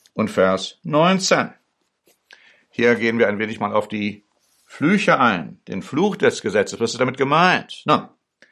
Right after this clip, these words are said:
einem solchen Mann wird der Herr nicht gnädig sein, sondern sein Zorn und Eifer wird entbrennen gegen ihn,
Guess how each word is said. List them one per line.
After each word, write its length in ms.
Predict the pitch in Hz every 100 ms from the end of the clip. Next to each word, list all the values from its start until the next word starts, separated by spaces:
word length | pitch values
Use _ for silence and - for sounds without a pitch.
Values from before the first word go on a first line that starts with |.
| _ _ _ _ _ _
einem 160 | 139 156
solchen 400 | 190 233 233 208
Mann 500 | 147 135 190 202 -
wird 160 | 156 151
der 120 | 123
Herr 320 | 139 147 156
nicht 240 | 135 156 -
gnädig 360 | 156 214 -
sein, 480 | - 87 117 190 - _ _ _ _ -
sondern 300 | 139 160 143
sein 180 | 139
Zorn 300 | 123 - 170
und 180 | 160 -
Eifer 320 | 131 151 156
wird 120 | 135 120
entbrennen 480 | 117 117 143 175
gegen 240 | 117 104 104
ihn, 420 | 117 143 185